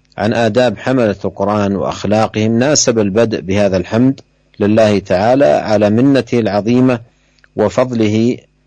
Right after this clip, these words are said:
الكريم بإنزال هذا الكتاب على رسوله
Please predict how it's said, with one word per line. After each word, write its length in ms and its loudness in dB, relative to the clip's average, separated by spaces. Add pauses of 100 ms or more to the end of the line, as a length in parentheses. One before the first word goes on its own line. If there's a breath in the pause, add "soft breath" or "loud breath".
(180)
الكريم 600 0
بإنزال 560 0
هذا 300 0
الكتاب 520 -2 (380)
على 260 2
رسوله 540 0